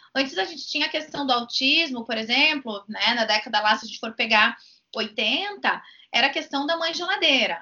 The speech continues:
Então, traziam que o autismo, ele era uma origem da relação ali apenas maternal, da, da mãe com o filho, que não dava muita atenção, não tinha muita interação.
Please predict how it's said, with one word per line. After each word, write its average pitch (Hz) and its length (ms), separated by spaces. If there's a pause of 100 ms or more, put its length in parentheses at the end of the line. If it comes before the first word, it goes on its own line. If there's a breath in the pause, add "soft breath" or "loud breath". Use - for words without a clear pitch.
(100)
Então, 226 260
traziam 254 560
que 294 140
o - 20
autismo, 262 640
ele 370 140
era 294 200
uma 302 100
origem 294 460 (420 loud breath)
da 262 120
relação 349 600
ali 320 200
apenas 330 560
maternal, 330 800
da, 196 160
da 220 120
mãe 214 180
com - 120
o - 180
filho, 294 460
que 247 100
não 240 120
dava 214 240
muita 214 180
atenção, 285 480
não 269 80
tinha 285 200
muita 285 180
interação. 294 640